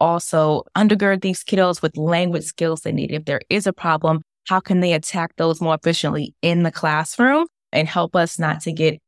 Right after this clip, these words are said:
these huge numbers of referrals that really don't always require our expertise to address, right? So I do school team training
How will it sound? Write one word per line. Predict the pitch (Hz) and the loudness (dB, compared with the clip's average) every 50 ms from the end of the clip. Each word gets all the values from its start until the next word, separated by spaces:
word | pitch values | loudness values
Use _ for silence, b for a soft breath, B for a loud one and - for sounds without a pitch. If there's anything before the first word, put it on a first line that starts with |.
| _ _ _ _ | _ _ _ _
these | - 170 160 156 - - - - - | -2 -2 -2 -2 -4 -8 -8 -4 0
huge | - 269 269 269 262 - 247 | 2 4 4 4 4 4 2
numbers | 208 185 170 175 - | 2 2 0 -2 -2
of | - 160 156 | -2 -2 -2
referrals | 160 160 156 - - 208 202 202 202 196 196 190 - | -2 -4 -4 -2 0 0 2 2 2 2 0 0 0
that | - 165 - | -2 -2 0
really | 190 247 285 294 269 | 2 2 2 4 4
don't | 240 240 226 196 - _ | 4 2 2 0 0 _
always | - 208 226 233 220 220 220 208 - | 0 2 2 2 2 2 0 0 0
require | 180 175 - - - 196 185 185 180 175 175 170 - - - - - | -2 -2 -2 -2 0 0 2 2 2 2 2 2 0 0 -2 -2 0
our | 156 160 165 - - | 2 2 0 0 -2
expertise | - 151 156 156 - - 170 160 160 - - 185 160 156 156 156 | -2 -2 -2 -4 -6 -4 -4 -4 -2 -2 -2 -2 0 -2 -2 -2
to | - 170 156 151 | -2 -2 -2 -2
address, | 151 - - - - - - - - - | -4 -4 -4 -4 -4 -4 -4 -6 -8 -8
right? | 180 180 185 190 196 220 | -4 -4 -2 -4 -4 -6
So | - - - 180 156 151 151 151 - _ _ _ _ _ _ | -6 -2 0 0 2 2 0 -2 -4 _ _ _ _ _ _
I | - 151 151 151 | -4 -2 -2 -2
do | 151 - - 156 160 156 156 143 | -2 -4 -4 -2 -2 0 -2 -2
school | 156 - - - 165 165 175 | -4 -6 -6 -6 -6 -6 -6
team | - - 180 160 156 | -4 -2 -2 0 0
training | 156 - - - 165 160 160 160 156 156 151 147 151 | -2 -2 -2 0 0 2 2 2 2 2 2 0 0